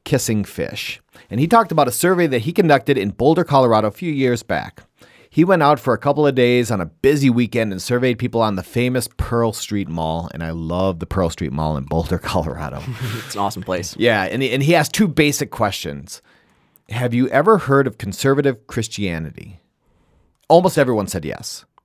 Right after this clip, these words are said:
Speaker 1: And then he asked, "Have you ever heard of progressive Christianity?" And only two people said yes. Two.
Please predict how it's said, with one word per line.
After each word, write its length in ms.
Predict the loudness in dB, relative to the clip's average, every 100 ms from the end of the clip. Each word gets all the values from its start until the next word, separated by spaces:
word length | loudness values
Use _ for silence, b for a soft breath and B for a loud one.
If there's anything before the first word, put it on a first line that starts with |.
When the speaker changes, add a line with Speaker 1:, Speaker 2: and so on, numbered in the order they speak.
| _ _ _ _ -2
Speaker 1:
And 180 | 0
then 140 | 4 6
he 180 | 6 6
asked, 380 | 4 0 -4 -14 _ _ _
"Have 140 | -2
you 120 | 2 4
ever 240 | 4 4
heard 280 | 4 4 4
of 120 | 2
progressive 720 | -2 -10 0 2 2 2 0 -2
Christianity?" 800 | -6 -6 -6 -6 -6 -8 -10 -18 b b b b b b -4
And 120 | 0
only 420 | 4 4 4 0 -4
two 380 | 0 4 6 4
people 440 | 2 -2 2 2 2
said 240 | 2 2
yes. 520 | 2 0 -2 -10 -12 _ _ _ _ _ _ _ -20 -20 _
Two. 220 | -2 0